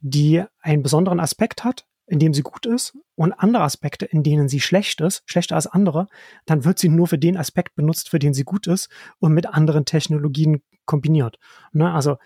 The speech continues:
wir hier sprechen nicht davon, dass jetzt irgendwie ein, ein Facebook oder, oder ein YouTube oder so komplett auf einer Blockchain umgesetzt wird. Das würde überhaupt keinen Sinn ergeben. Ich bin auch nicht sicher, ob das wirklich irgendwelche Leute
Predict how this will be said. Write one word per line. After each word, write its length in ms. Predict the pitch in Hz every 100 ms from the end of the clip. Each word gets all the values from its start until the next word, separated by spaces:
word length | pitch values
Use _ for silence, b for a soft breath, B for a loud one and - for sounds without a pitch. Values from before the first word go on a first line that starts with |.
| b
wir 240 | 139 151 202
hier 240 | 196 190
sprechen 480 | 196 - - 160 147
nicht 220 | 160 -
davon, 380 | 170 - 135 156
dass 140 | 139
jetzt 160 | - -
irgendwie 300 | 180 143 135
ein, 220 | 131 131 B B B -
ein 160 | 139
Facebook 680 | 131 156 175 - - 151 233
oder, 300 | 165 135 147
oder 120 | 135
ein 180 | 131 131
YouTube 320 | 135 170 170
oder 140 | 127
so 140 | 117 135
komplett 400 | - 127 160 -
auf 120 | 170
einer 120 | 139
Blockchain 460 | 123 151 - 151 139
umgesetzt 460 | 120 123 120 -
wird. 120 | 165 -
Das 140 | -
würde 160 | 143 220
überhaupt 580 | 165 131 165 247 _
keinen 340 | - 160 175 156
Sinn 140 | 165
ergeben. 360 | 135 117 113 117 B B B
Ich 180 | - -
bin 180 | 233 -
auch 140 | 135
nicht 160 | 175 -
sicher, 240 | 208 -
ob 60 | _
das 200 | - -
wirklich 420 | 151 147 - - -
irgendwelche 520 | 170 165 131 139 127
Leute 520 | 117 127 180 143 135